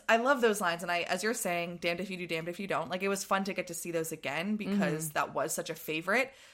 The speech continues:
Speaker 1: Glen Coco, literally, their face does not appear on screen. And it became, like, the most quoted line ever.
Speaker 2: Do you know that, that Glen Coco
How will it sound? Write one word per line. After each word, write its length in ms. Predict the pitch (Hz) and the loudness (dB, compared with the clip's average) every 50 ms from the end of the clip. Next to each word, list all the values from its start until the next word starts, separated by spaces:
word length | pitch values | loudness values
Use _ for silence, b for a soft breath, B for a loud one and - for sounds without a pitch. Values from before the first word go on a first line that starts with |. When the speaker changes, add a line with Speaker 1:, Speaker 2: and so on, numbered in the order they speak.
| B B | B B
Speaker 1:
Glen 200 | - 214 208 214 | 2 2 2 2
Coco, 380 | 247 214 208 220 214 220 220 220 B B B B | 2 0 0 2 2 2 0 -2 B B B B
literally, 720 | - 190 196 208 233 294 302 285 277 269 240 214 - - _ - 185 - _ - | -4 -2 2 4 4 4 2 0 0 0 -2 -2 -4 -10 _ -14 -14 -14 _ -2
their 120 | - 196 196 | 2 2 2
face 420 | 196 - - 175 214 247 240 - | 2 2 2 4 4 4 2 0
does 240 | - 185 180 180 180 | 2 2 2 2 2
not 220 | 170 165 175 - | 0 0 2 0
appear 320 | - 156 - - 175 160 156 | 0 -6 -6 -10 -8 -6 -6
on 80 | 156 | -6
screen. 320 | 160 - - - 160 165 180 | -6 -8 -6 -6 -6 -4 -4
And 80 | 190 | -6
it 80 | 185 - | -4 -6
became, 300 | 165 160 - 196 165 160 | -8 -8 -8 -8 -6 -4
like, 160 | 170 170 165 | -4 -4 -2
the 100 | - 185 | -2 -2
most 480 | 180 170 170 170 170 170 170 - - - | -2 0 0 2 2 2 2 -2 -6 -6
quoted 400 | - - - 175 175 165 156 160 | -6 -4 -2 0 0 0 -2 -2
line 300 | 165 156 151 147 143 - - | 0 -2 -2 -2 -4 -4 0
ever. 280 | - 160 165 180 208 | 0 2 2 2 2
Speaker 2:
Do 80 | 240 220 | 4 2
you 200 | 220 254 339 370 | 2 2 0 2
know 260 | 359 240 196 202 220 | 4 6 6 6 4
that, 260 | 208 214 202 190 - _ - - | 4 2 2 2 -2 _ -8 -2
that 300 | - 180 165 - - - | 2 2 2 2 -2 -2
Glen 200 | - 180 175 175 | 0 2 2 2
Coco 580 | - 180 175 165 - 175 170 165 160 160 156 | 2 0 0 0 0 0 0 2 0 0 -4